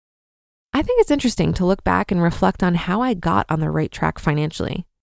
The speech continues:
For me, the biggest milestone was my mindset shift around money,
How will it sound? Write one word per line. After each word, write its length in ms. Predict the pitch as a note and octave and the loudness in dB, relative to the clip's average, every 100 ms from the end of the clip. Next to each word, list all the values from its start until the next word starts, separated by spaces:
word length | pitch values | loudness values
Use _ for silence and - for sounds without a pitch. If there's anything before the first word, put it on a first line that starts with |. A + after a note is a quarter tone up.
| _ | _
For 160 | - | 0
me, 280 | A#3 C#4 D4 - | 2 2 -2 -4
the 200 | F#3 G#3 | 0 2
biggest 580 | F3 F#3 G3 G#3+ G#3+ F3 | 2 2 2 2 0 0
milestone 680 | E3 F3 F#3 - A3 G#3+ - | 2 2 0 0 0 0 0
was 240 | F#3 F#3 | 2 2
my 220 | F3 F3 | 2 0
mindset 760 | E3+ E3+ E3+ F3+ G#3 G3+ A3+ - | 0 0 0 0 -2 -2 -2 -2
shift 420 | - - F3 - | -4 0 0 0
around 320 | F3 E3+ E3 D#3 | -2 0 0 0
money, 320 | D#3 - | -4 -6